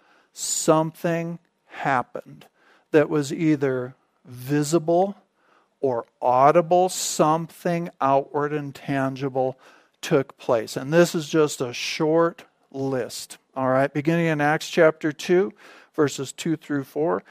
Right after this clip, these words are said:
it says, "Suddenly a sound like a blowing, the blowing of a violent wind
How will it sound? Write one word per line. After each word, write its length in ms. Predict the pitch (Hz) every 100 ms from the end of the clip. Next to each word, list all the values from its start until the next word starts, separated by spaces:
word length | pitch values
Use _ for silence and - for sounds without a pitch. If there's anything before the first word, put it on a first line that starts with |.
| - _
it 160 | 156 -
says, 260 | 139 131
"Suddenly 460 | - 156 156 160 156
a 80 | 147
sound 460 | - 151 170 180
like 260 | - 143 139
a 40 |
blowing, 560 | 127 143 147 160 165 175 -
the 140 | 139 135
blowing 420 | 139 160 165 160
of 140 | 139
a 80 | 131
violent 480 | 123 139 156 151 151
wind 420 | 151 170 185 185